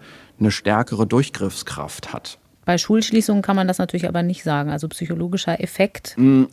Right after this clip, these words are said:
Speaker 1: also bei den Schulschließungen kann man da vielleicht noch mal separat drüber diskutieren. Die Schulschließungen waren in der zweiten Welle sehr viel differenzieller als in der ersten
Speaker 2: Mhm.
Speaker 1: Welle.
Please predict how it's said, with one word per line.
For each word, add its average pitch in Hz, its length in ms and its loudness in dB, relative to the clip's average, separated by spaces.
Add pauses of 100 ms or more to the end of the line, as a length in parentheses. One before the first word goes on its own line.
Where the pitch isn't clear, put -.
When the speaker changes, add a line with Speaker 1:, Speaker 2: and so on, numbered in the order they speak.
Speaker 1:
also 123 240 2
bei 117 120 8
den 120 140 2
Schulschließungen 170 600 2
kann 135 180 0
man 131 240 6
da 120 140 6
vielleicht 120 400 2
noch 117 100 0
mal 110 160 2
separat 110 500 0
drüber 107 220 0
diskutieren. 117 640 0 (200)
Die 113 100 2
Schulschließungen 147 680 6
waren 117 240 6
in 117 100 2
der 113 120 4
zweiten 120 400 4
Welle 117 180 6
sehr 113 180 2
viel 113 180 2
differenzieller 107 960 0
als - 160 -8
in - 120 -6
der - 80 -6
ersten - 340 -10
Speaker 2:
Mhm. - 80 -8
Speaker 1:
Welle. 190 300 -6